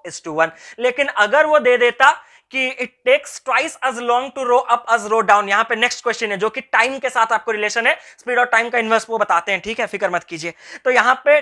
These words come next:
डिस्टेंस वो डाउनस्ट्रीम में दुगना कवर कर सकता है अपस्ट्रीम का, तो अपस्ट्रीम में अगर एक पार्ट कवर करेगा तो डाउनस्ट्रीम में दो पार्ट। आपको डिस्टेंस का रेशियो पता है, टाइम आपके लिए कांस्टेंट है, क्योंकि जिस टाइम में दुगना कवर कर रहा है ना, तो टाइम अगर कांस्टेंट है तो डी और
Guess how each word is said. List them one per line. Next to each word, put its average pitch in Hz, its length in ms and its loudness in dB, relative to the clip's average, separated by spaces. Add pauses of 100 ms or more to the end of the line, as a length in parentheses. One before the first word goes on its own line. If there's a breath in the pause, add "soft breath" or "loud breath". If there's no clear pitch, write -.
(120)
डिस्टेंस 285 500 -8
वो 277 160 0
डाउनस्ट्रीम 220 460 -4
में 254 140 -4
दुगना 233 280 0
कवर 208 260 2
कर 202 140 -6
सकता 208 300 -4
है 294 160 -2
अपस्ट्रीम 165 380 -10
का, - 120 -4
तो 202 120 -2
अपस्ट्रीम 208 300 -4
में 208 100 0
अगर 214 220 0
एक 208 200 -6
पार्ट 240 140 2
कवर 240 200 -2
करेगा 254 260 -2
तो - 100 -8
डाउनस्ट्रीम 147 400 -10
में 151 100 -10
दो 208 120 2
पार्ट। 220 200 -8 (380 loud breath)
आपको 233 260 2
डिस्टेंस 240 400 -6
का 254 120 -4
रेशियो 240 260 -2
पता 247 220 -2
है, - 180 -4
टाइम 220 240 -2
आपके 226 220 2
लिए 247 140 0
कांस्टेंट 226 400 -2
है, 294 60 -8
क्योंकि 240 240 -8
जिस 247 240 -10
टाइम 254 180 -2
में 262 120 -6
दुगना 254 260 -2
कवर 262 220 0
कर 262 100 -2
रहा 269 80 2
है 302 60 0
ना, 339 80 -8 (300 loud breath)
तो 254 80 -2
टाइम 240 340 0
अगर 254 160 2
कांस्टेंट 247 420 -2
है 277 60 0
तो 277 140 -6
डी 220 240 -6
और 247 320 -2